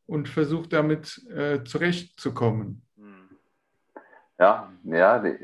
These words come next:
Speaker 2: die Frage, das hast du ja schon gesagt, ist, wie viel Zeit habe ich dafür, ne?
Speaker 1: Richtig, richtig.
Speaker 2: Und als, also wenn das mein Job ist, äh,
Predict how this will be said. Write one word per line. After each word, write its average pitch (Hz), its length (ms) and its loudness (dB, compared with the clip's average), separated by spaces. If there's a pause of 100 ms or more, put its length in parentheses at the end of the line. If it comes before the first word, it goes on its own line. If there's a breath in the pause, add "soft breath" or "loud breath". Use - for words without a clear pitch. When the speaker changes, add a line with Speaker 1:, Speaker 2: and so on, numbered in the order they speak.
Speaker 2:
die 92 120 -4
Frage, 110 760 4 (380)
das 92 200 -6
hast 113 200 0
du 120 60 4
ja 104 100 6
schon 110 180 -2
gesagt, 110 340 2
ist, 110 200 -12
wie 113 140 -2
viel 107 180 -10
Zeit 117 220 6
habe 117 200 4
ich - 260 -8
dafür, 80 440 -2
ne? 92 180 4
Speaker 1:
Richtig, 60 380 -2 (400)
richtig. - 520 -12
Speaker 2:
Und 98 460 2 (100)
als, - 760 4 (140)
also 92 180 -2
wenn 87 520 0
das 110 180 2
mein 98 180 2
Job 135 240 2
ist, - 520 0
äh, 98 380 2